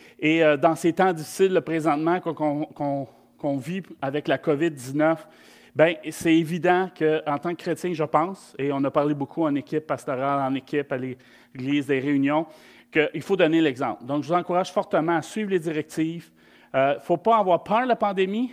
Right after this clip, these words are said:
faut pas avoir une, euh, euh, être stressé par rapport à la pandémie parce que Dieu est avec nous. Dieu est là pour nous protéger, Dieu est là pour nous, nous répondre à nos questions et, euh, il est là pour venir nous toucher, nous transformer, nous protéger. Mais d'un côté, il faut pas non plus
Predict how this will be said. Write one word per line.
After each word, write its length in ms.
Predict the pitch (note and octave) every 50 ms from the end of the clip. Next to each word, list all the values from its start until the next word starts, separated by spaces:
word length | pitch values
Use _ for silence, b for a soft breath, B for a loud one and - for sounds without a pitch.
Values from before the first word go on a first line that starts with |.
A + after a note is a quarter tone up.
| -
faut 200 | - - F3+ E3+
pas 300 | E3 - G3 G3 G3+ G3
avoir 400 | F3 D#3+ F3 F3 F3 F3 E3 E3
une, 220 | D#3 D#3 D#3 D3+ D3+
euh, 140 | D3 D3 C#3+ B B B B B B B B B C#3+ C#3 C#3+ C#3 C#3 C3+ C#3 - -
euh, 220 | C#3 C#3 C3+ C#3 -
être 160 | D#3 E3 D3+
stressé 520 | - - - G3 G3 G#3+ F#3+ - - C4 B3
par 140 | - A3 F#3
rapport 220 | F3 - G3+ F#3+
à 20 |
la 60 | F#3 D#3+
pandémie 340 | - F#3 E3+ F3 F#3 A3 A#3
parce 180 | - G#3+ -
que 100 | - G#3+
Dieu 200 | F#3+ D3+ F#3 B3
est 120 | B3 - G#3
avec 260 | F#3 F3 D#3+ D#3 -
nous. 100 | D#3 C3 - _ _ _ -
Dieu 140 | C#3+ G#3+ A#3+
est 60 | A#3
là 100 | A#3 A3+
pour 160 | A3+ G#3 F#3
nous 120 | F3 E3+
protéger, 640 | D3+ - - G#3+ G#3+ - G#3+ F#3 D3+ C#3 F3 G3 G3
Dieu 240 | E3 F3+ A3+ A#3+ A3+
est 60 | G3+
là 120 | G#3+ G#3+
pour 280 | G#3+ G#3+ F#3 E3+ D#3 D#3+
nous, 240 | E3 E3+ F3 E3 B B B B B B B B
nous 280 | D3+ D#3+ D#3+ D#3+ D#3+ D#3+ -
répondre 500 | C#3 - G3 - - A3+ A#3 A#3 A3 F#3+
à 40 |
nos 140 | F#3 F3+ E3+
questions 580 | - - F3 E3 - - - F#3+ F#3 F3+ G3 G3 B B B B B B B B
et, 220 | D3 D#3 D#3 D#3
euh, 160 | D3 D3 D3 D3 -
il 120 | E3 F3
est 80 | F3 E3+
là 120 | F#3+ G3+
pour 200 | G3+ - E3+ D#3
venir 200 | C3+ F3 F3+ G3
nous 140 | G3+ F#3 E3+
toucher, 520 | - - D#3+ - - - F#3 F#3 F#3+ D#3+ -
nous 120 | - C#3+ C#3+
transformer, 460 | - F3+ F3+ E3 - F#3 F3 F#3+ G3+
nous 140 | G3+ F#3 -
protéger. 640 | - F#3+ E3+ D#3 F3+ D#3+ C#3+ - C#3+ C3 - - b b b b b b b
Mais 80 | - D#3+
d'un 140 | F#3+ A#3+ A#3
côté, 380 | - A3 G3+ - - A3+ A#3
il 60 | A3+ F3+
faut 180 | - F#3+ F3+
pas 220 | - G3 G3+ G#3 G3+
non 200 | G3 F3 E3 D#3
plus 340 | - F#3 F3+ G2 G#3+ G3